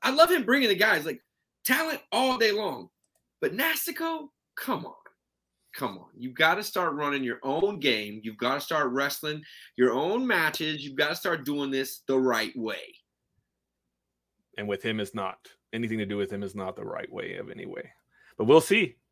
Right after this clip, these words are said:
Speaker 2: Like, we're giving him his chance. He's been running his mouth. I said, "Bring your ass to Kingsville. Bring your, bring a carload of people, and we'll see what they got."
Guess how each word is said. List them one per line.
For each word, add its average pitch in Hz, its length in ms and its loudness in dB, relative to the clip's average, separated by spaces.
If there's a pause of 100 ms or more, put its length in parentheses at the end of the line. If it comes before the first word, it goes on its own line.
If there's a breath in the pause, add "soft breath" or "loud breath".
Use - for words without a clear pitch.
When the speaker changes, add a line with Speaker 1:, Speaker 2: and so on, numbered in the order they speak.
(140)
Speaker 2:
Like, 113 140 0
we're 110 100 0
giving 123 260 6
him 143 60 2
his 139 160 0
chance. 156 300 4
He's 123 160 -4
been 127 120 2
running 131 200 2
his 123 160 -2
mouth. 123 240 2
I 120 40 2
said, 113 200 -2
"Bring 117 160 -2
your 117 100 2
ass 113 180 0
to - 80 -12
Kingsville. 110 420 -4
Bring 110 180 -2
your, 104 180 -4 (460)
bring 117 160 2
a 107 40 0
carload 113 300 4
of 107 80 -4
people, 110 240 -2
and 104 100 -2
we'll 104 120 -2
see - 120 -6
what 104 120 -2
they 101 80 -2
got." 104 240 -2